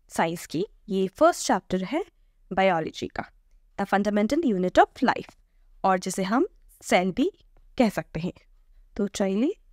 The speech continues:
समझते हैं। देखिए, सबसे पहले सेल को समझते हैं।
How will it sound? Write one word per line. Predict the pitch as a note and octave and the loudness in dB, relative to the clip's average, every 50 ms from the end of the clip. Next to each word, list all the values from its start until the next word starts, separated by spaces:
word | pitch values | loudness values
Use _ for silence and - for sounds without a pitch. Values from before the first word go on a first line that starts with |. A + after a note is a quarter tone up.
| - | -18
समझते | - - G#3+ G3 F3+ D#3+ - - - E3 | -2 0 0 0 2 -2 -4 -4 -4 -4
हैं। | E3+ - _ _ _ _ _ _ _ - - - - - G3 | -4 -6 _ _ _ _ _ _ _ -20 -20 -20 -20 -14 -4
देखिए, | F#3+ F#3+ F3 - - - - - _ _ _ - - _ _ _ _ _ _ _ - - - _ _ _ _ - | -2 -2 -2 -2 -8 -14 -14 -14 _ _ _ -20 -20 _ _ _ _ _ _ _ -20 -20 -20 _ _ _ _ -18
सबसे | - - - - - G4+ | -10 -8 -8 -4 -4 -2
पहले | - F#4+ F#4 G4+ | -2 0 -2 -2
सेल | - - - - - - C4 A3 F3 E3 E3 - _ _ - _ _ _ - | -4 -6 -12 -10 -2 2 2 2 2 2 -6 -14 _ _ -20 _ _ _ -8
को | - | -8
समझते | A3 - G3 F#3+ - - - G3+ | -6 -4 -4 -6 -4 -4 -4 -2
हैं। | F#3+ A#3+ D4 | -2 -2 -4